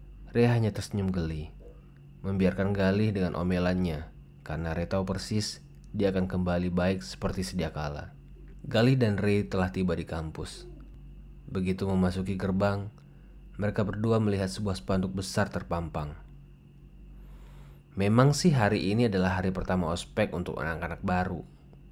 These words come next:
Tapi coba lo lihat lagi tulisan itu, Re. Garing banget. Semoga betah. Apaan coba? Emangnya penginapan?" Sontak mulut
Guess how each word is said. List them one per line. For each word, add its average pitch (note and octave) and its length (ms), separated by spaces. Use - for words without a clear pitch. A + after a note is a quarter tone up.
Tapi G#2 560
coba F#2 240
lo F2 160
lihat F2 160
lagi G2+ 240
tulisan F2 320
itu, F2 200
Re. D2+ 200
Garing A#2+ 320
banget. A#2 320
Semoga B2 720
betah. A#2+ 480
Apaan D#3+ 480
coba? F#2+ 400
Emangnya D#3+ 400
penginapan?" F#2+ 720
Sontak B2+ 480
mulut G#2+ 240